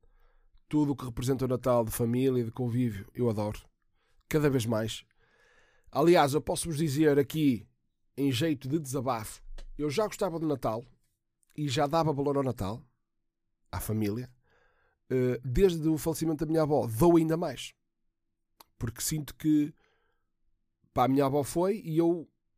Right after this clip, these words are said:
não é? Um gajo parece que se, eh, fica com mais coisa assim da família. Pá, não sei, eu estou a falar por mim, não é? Atenção. Dou muito valor. E gostava que vocês dessem também. Porque isto, não é?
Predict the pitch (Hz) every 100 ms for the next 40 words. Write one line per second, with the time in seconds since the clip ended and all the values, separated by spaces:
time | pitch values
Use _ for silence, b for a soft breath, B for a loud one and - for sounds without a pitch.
0 | _ _ - 139 156 165 170 151 - 165
1 | - - - _ - 139 135 - 143 147
2 | 131 139 139 135 - 143 135 120 139 135
3 | 123 120 139 - - 120 - - 110 120
4 | 127 135 131 107 101 104 98 - - b
5 | b b b b b b 135 170 202 160
6 | 135 113 - _ _ 135 135 170 165 175
7 | 151 165 165 165 165 156 127 - _ _
8 | _ _ _ _ _ _ _ - 117 -
9 | 127 135 143 147 135 135